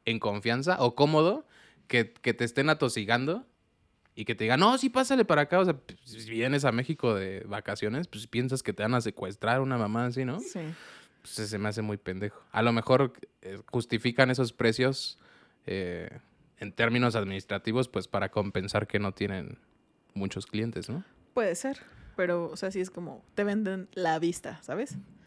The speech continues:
Speaker 1: Sí.
Speaker 2: Es como, no, pues, o sea, una excelente vista del, del Zócalo, o sea, sí, pero no mames, es un chingo de dinero.
Speaker 1: Sí, qué pendejada. No, si quieres una vista chingona, pues, te vas al Café Porfirio, ¿no? Te
Speaker 2: Así
Speaker 1: tomas
Speaker 2: de
Speaker 1: un
Speaker 2: Bellas
Speaker 1: cafecito,
Speaker 2: Artes.
Speaker 1: un cuernito, y no te gastas ni doscientos pesos.
Speaker 2: Sí, súper
Speaker 1: O
Speaker 2: rico.
Speaker 1: diez dólares.
Speaker 2: Ujú.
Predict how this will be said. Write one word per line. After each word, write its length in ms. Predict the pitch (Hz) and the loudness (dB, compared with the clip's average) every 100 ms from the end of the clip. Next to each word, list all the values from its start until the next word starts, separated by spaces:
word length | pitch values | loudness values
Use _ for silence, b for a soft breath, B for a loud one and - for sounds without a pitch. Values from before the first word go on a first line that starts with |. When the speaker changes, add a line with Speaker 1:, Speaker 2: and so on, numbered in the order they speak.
| b | b
Speaker 1:
Sí. 320 | - 107 104 104 _ - | -8 -4 -4 -6 _ -20
Speaker 2:
Es 140 | - | -20
como, 160 | - 165 | -18 -16
no, 200 | 143 120 | -16 -18
pues, 260 | - - 160 | -18 -14 -12
o 20 | |
sea, 160 | 165 160 | -6 -6
una 200 | - 233 | -2 -2
excelente 420 | 233 190 180 180 | 0 -2 0 -2
vista 280 | 175 175 175 | -4 -2 -6
del, 160 | 170 - - | -6 -8 -8
del 560 | 165 - - - - - | -6 -6 -10 -18 -18 -8
Zócalo, 500 | 180 180 165 151 - - | -6 -4 -6 -8 -10 -14
o 40 | |
sea, 200 | - 175 - | -10 -10 -8
sí, 280 | - 220 - | -6 -4 -2
pero 380 | - 160 160 175 - | 2 2 2 -6 -8
no 100 | 180 | -8
mames, 320 | 170 147 147 | -8 -10 -10
es 100 | 180 | -10
un 140 | 185 | -8
chingo 240 | 196 160 170 | -8 -10 -10
de 140 | 165 | -14
dinero. 260 | - 151 214 _ | -14 -16 -20 _
Speaker 1:
Sí, 260 | - 120 120 | -2 2 2
qué 120 | 131 | 2
pendejada. 500 | - 98 85 - 98 | -2 -2 -2 -4 -2
No, 180 | 135 175 | 6 6
si 100 | 165 | 6
quieres 240 | 151 196 226 | 4 4 6
una 160 | 247 190 | 6 4
vista 240 | 180 190 | 4 2
chingona, 440 | - 113 110 131 | 2 0 2 2
pues, 100 | 139 | 0
te 80 | - | 0
vas 180 | 104 120 | 0 2
al 100 | 127 | 0
Café 240 | - 104 117 | -2 -4 -2
Porfirio, 500 | 120 117 139 135 110 | 0 0 2 2 2
¿no? 120 | - | 2
Te 60 | |
Speaker 2:
Así 40 | 226 | 6
Speaker 1:
tomas 180 | - 143 | 8 8
Speaker 2:
de 60 | - | 8
Speaker 1:
un 40 | |
Speaker 2:
Bellas 160 | - 127 | 8 8
Speaker 1:
cafecito, 440 | 233 - 185 170 | 8 6 6 6
Speaker 2:
Artes. 100 | 185 139 | 4 2
Speaker 1:
un 60 | |
cuernito, 560 | 131 135 135 147 180 233 B B B | 6 6 6 4 4 2 B B B
y 100 | 110 | 0
no 140 | 123 | 0
te 100 | 120 | 2
gastas 360 | 123 120 - 120 | 4 4 4 2
ni 100 | 110 | 2
doscientos 400 | 95 104 110 - | 2 0 -2 -4
pesos. 420 | - 95 - - - | -6 -6 -8 -12 -6
Speaker 2:
Sí, 180 | 226 | -6
súper 220 | 208 98 101 | -4 -4 0
Speaker 1:
O 140 | 98 | 0
Speaker 2:
rico. 100 | 95 | 2
Speaker 1:
diez 240 | 107 113 | 4 4
dólares. 500 | 110 104 92 92 - | 6 2 2 -4 -8
Speaker 2:
Ujú. 320 | 107 104 104 | -8 -6 -8